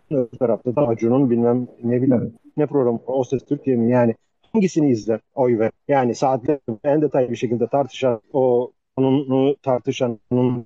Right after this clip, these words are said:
Speaker 1: detaylarını tartışan o sıkıcı programı mı izler yoksa şeyi mi izler? Acun'un programını mı izler? Medyanın esas görevi işte hani o milletin okumayacağı o kanun taslakları falan filan okuyup burada arıza
Speaker 2: Hı hı.
Speaker 1: çıkaracak bir şey varsa bunu millete haber vermektir diye gözümüzde ütopyalaştırıyoruz ama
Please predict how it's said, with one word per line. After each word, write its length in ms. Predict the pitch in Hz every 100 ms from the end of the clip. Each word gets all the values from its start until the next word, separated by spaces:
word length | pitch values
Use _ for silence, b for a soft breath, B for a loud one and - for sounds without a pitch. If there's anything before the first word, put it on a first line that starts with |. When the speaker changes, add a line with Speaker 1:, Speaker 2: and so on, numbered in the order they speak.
| -
Speaker 1:
detaylarını 380 | - 123 123 110
tartışan 420 | 123 - - 131
o 80 | 110
sıkıcı 320 | - - 135
programı 340 | - 117 120
mı 120 | 208 208
izler 260 | 156 202
yoksa 240 | 185 175 196
şeyi 240 | 202 196
mi 80 | 113
izler? 220 | - - _ _ -
Acun'un 540 | 131 113 113 131 120 120
programını 520 | 131 120 120 - 123
mı 80 | 123
izler? 240 | 104 - _ _ _
Medyanın 560 | 131 139 123 139 175 185
esas 360 | 127 - -
görevi 420 | - 113 - 139 147
işte 200 | - 135
hani 200 | 135 127
o 180 | 120
milletin 380 | 117 120 127 135
okumayacağı 640 | 127 - 151 135 120 123
o 120 | 120 107
kanun 320 | 110 120 131
taslakları 500 | 123 - 117 120 110
falan 300 | - 123 110
filan 260 | 131 131
okuyup 340 | 123 143 151 -
burada 260 | 123 123 - _
arıza 260 | 131 135 117
Speaker 2:
Hı 40 |
hı. 60 | 117
Speaker 1:
çıkaracak 320 | 117 113 113
bir 60 | -
şey 180 | 139
varsa 280 | 147 120 151
bunu 120 | 135
millete 300 | 135 127 135
haber 220 | 139 143 131
vermektir 420 | 123 113 110 120 - - _ _ _ 120
diye 340 | 131 147 127 101 _ _ -
gözümüzde 520 | 127 113 127 - 123
ütopyalaştırıyoruz 1120 | 123 - 123 123 117 113 - 190 135 151 - 139
ama 260 | 139 120